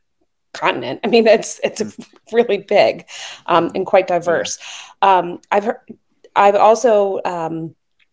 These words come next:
Speaker 1: heard that, uh, Tanzania is supposed to be absolutely beautiful and has great safari and things like that. But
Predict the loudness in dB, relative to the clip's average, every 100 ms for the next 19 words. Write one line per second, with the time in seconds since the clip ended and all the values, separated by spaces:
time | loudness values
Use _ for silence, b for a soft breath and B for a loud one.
0 | _ _ -18 -16 -2 0 4 2 2 -10
1 | -20 -16 -10 -8 -6 -6 -2 -2 0 0
2 | 2 4 2 0 -6 -4 -2 -2 -4 -4
3 | -4 -4 -8 -6 -4 -4 -4 -4 -6 -6
4 | -6 -4 -4 -8 -10 -8 0 2 4 2
5 | 0 -2 -4 -6 -8 -4 -2 -2 -2 -4